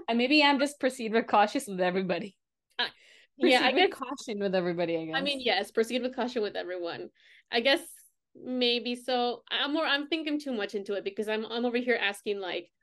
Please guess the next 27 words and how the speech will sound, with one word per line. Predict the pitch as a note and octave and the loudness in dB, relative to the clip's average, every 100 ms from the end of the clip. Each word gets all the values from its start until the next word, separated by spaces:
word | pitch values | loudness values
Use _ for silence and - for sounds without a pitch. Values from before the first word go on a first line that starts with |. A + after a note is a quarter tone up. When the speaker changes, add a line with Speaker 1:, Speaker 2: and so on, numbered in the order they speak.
| _ _ | _ _
Speaker 2:
what | - A3+ A3 B3+ B3 | -10 -10 -2 2 2
happened | B3 B3 A#3 A#3 G3+ | 2 -2 0 0 -2
in | G3 | -4
your | G3 | -6
previous | G3 G#3+ F#3+ F#3+ | -6 -8 -8 -8
relationship? | F#3+ F#3+ F3+ G#3 G#3+ - - | -8 -6 -8 -10 -14 -12 0
Speaker 1:
<laughs> | - - - - - _ _ F4 F#4 - - - - - - _ | 0 2 -8 -8 -16 _ _ 4 4 2 -14 -4 -4 -4 -10 _
Speaker 2:
Why | A#3 C#4 E4+ | 4 4 6
did | - | 8
Speaker 1:
Well | C#4+ | 8
Speaker 2:
they, | A3 G#3+ - | 8 4 -2
why | C4 C#4+ | 0 2
did | D4+ D4 | 2 0
they | C#4 | 0
quote | D#4 C#4 | 2 2
unquote | B3+ B3+ A#3+ - | 2 2 0 0
fail? | - C#4+ C#4 D#3+ G#3 - _ _ _ | -2 0 0 -2 -10 -14 _ _ _
Did | A#3+ A3 | 0 2
you | C4+ | 2
cheat? | C4+ F4 G4+ - _ _ _ _ _ | 6 8 8 4 _ _ _ _ _
Huh? | E4 G4+ B4+ - _ _ - | 2 4 2 -6 _ _ 0
Huh? | A4+ B4+ C5 | 2 2 0
Speaker 1:
I | G#3+ G#3+ | -2 -2
mean, | G3 G3 G3 G3 | 2 6 6 6
yeah, | F#3 G#3 | 6 6
I | D#4 C4+ C4+ | 8 6 4
mean, | B3 A3+ A3+ A3+ | 0 -4 -4 -4